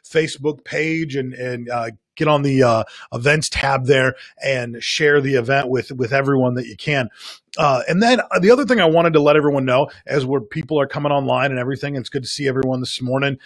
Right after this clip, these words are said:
Uh, th-, man, man, everybody's really, uh, chatty this morning. Uh, awesome, man. We will definitely be praying for you. Um, that seems like a hard situation there, Willie. So we'll definitely be praying for you on that one.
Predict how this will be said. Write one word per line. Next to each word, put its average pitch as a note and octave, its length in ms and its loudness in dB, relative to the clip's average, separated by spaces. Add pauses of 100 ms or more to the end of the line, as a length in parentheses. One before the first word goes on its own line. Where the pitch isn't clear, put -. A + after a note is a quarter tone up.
(260)
Uh, A#2 260 -4
th-, A2+ 140 -10
man, A#2+ 320 -2
man, G2+ 180 -14
everybody's B2+ 600 0 (360)
really, D3+ 640 4
uh, A#2 380 0
chatty D3 480 0
this C3 320 -4
morning. C#3+ 380 -2 (400)
Uh, B2 480 0 (340)
awesome, C#3 340 -4
man. C3 200 -2
We D#3+ 100 2
will D3 140 2
definitely C#3+ 480 0
be - 40 -4
praying D3 360 0
for C3+ 260 0
you. C#3 300 0 (400)
Um, A#2 600 -6 (1000)
that C#3 240 -2
seems C#3 240 -2
like C#3 100 2
a C3+ 40 -2
hard C#3+ 260 2
situation C3+ 640 -2
there, B2 200 0
Willie. B2 300 -2
So B2+ 160 -4
we'll B2 140 -2
definitely C#3+ 420 -2
be C3 100 -2
praying C#3+ 380 0
for C3+ 220 0
you C3 100 2
on B2 80 0
that C3+ 220 0
one. C#3 180 -2